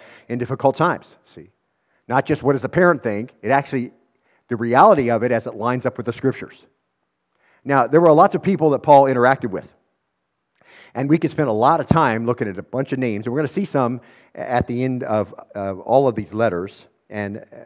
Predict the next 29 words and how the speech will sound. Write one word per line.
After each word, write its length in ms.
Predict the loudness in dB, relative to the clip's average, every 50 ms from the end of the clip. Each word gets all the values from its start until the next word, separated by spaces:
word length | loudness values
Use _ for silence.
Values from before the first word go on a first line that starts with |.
| -20 -20
not 280 | -12 -4 0 2 4 6
all 180 | 6 6 6 6
of 80 | 4
them 160 | 2 0 -4
could 140 | -4 -6 -8
be 80 | -8 -6
called 320 | -4 -2 0 2 0 0
his 160 | -2 -6 -8
true 200 | -8 -8 -8 -8
child 340 | -6 -2 0 2 2 2 0
in 60 | -2
the 60 | -6 -2
faith. 340 | 0 2 0 0 -2 _ _ _ _ _ _ _ _ _ _ _ _ _ _ _ _ _ _ _ _ _ _
He 140 | -8 -4 -2
was 180 | -2 0 2
always 260 | 4 4 4 4 2
busy 240 | 0 -2 -2 -2 -4
discipling 720 | -6 -8 -6 0 2 2 2 2 0 -2 -2 -2 -4 -4 -6
and 160 | -8 -8 -8 -2
helping 460 | 0 0 0 2 -2 -4 -2 -4 -6
and 120 | -6 -4
building, 400 | -2 -2 0 0 0 -4 -4 -6 -10 _ _ _ _ _ _ _
but 120 | -12 -8 -4
not 180 | -2 -4 0
all 200 | 0 2 2 2
of 60 | 0
them 140 | -2 -2 -2
worked 240 | -2 -2 -2 2 4
out. 400 | 6 6 6 4 0 -8 _ _